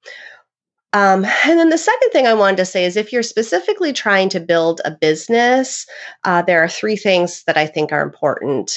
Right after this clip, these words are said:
Um, the first is to really clearly articulate who you are and what you do and what you don't do.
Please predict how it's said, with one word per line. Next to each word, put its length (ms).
Um, 440
the 100
first 380
is 140
to 160
really 420
clearly 580
articulate 1000
who 260
you 300
are 680
and 220
what 220
you 160
do 580
and 160
what 140
you 100
don't 340
do. 320